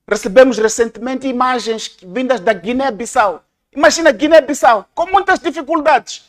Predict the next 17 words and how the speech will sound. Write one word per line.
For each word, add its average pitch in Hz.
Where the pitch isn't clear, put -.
com 349
muita 370
fome, 330
muita 339
miséria. 240
E 226
a 233
população 240
está 220
lá 196
a 185
fazer 214
um 220
mural. 185
Um 370
mural 311
bonito, 285